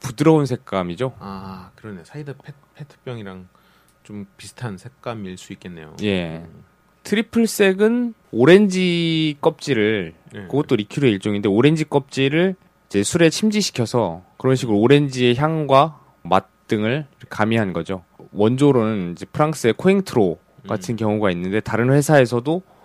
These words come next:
Speaker 1: 트리플색을 제조하기 시작하면서 이제 종류가 많아졌죠.
Speaker 2: 이건 또 약간 오렌지 맛이 나겠군요, 그럼 이거는.
Speaker 1: 예, 오렌지 향이 난다고 보시면 될 것 같아요.
Speaker 2: 음, 그렇군요. 미도리와, 미도리 맛과 오렌지 맛이 같이 난.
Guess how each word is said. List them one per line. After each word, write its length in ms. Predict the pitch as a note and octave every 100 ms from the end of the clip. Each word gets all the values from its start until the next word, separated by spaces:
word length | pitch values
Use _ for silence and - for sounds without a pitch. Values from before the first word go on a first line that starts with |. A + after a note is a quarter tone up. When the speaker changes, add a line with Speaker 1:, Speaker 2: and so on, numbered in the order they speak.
| _
Speaker 1:
트리플색을 600 | - C#3+ C#3+ C3+ A2+ G#2+
제조하기 520 | G2 G2+ G2 G#2+ A2+ A2+
시작하면서 680 | - A#2+ A2 F#2 F#2 C#3 - _ _ F#2+
이제 80 |
종류가 320 | E2+ G#2 G#2 F2+
많아졌죠. 500 | E2+ E2+ D#2+ - - _ _ _
Speaker 2:
이건 180 | B2+ B2
또 80 | C3
약간 240 | G2 A#2+
오렌지 280 | G#2 D3 E3
맛이 200 | C#3 G2+
나겠군요, 360 | F#2+ E2+ - C3+
그럼 180 | G#2 E2+
이거는. 260 | E2 E2
Speaker 1:
예, 260 | G#2+ G2+ F2
오렌지 440 | F#2 B2 D#3 C#3+ D3
향이 400 | C#3 B2+ B2+ C3
난다고 380 | F#2 F#2 G2 F2+
보시면 320 | F#2 G2+ F#2
될 180 | D#2 D#2
것 160 | -
같아요. 260 | D#2 G2 F2+
Speaker 2:
음, 120 | F#2 _ _
그렇군요. 260 | G2 F2+ - _ - _
미도리와, 680 | A2+ C#3 C#3 C#3 C#3 C#3+ C#3+
미도리 300 | A2 A#2+ D3+
맛과 380 | C3+ G2+ - C#3
오렌지 380 | A#2 A2 A#2+ G#2+
맛이 240 | G2 - _ _
같이 280 | - - B2
난. 280 | F2 E2+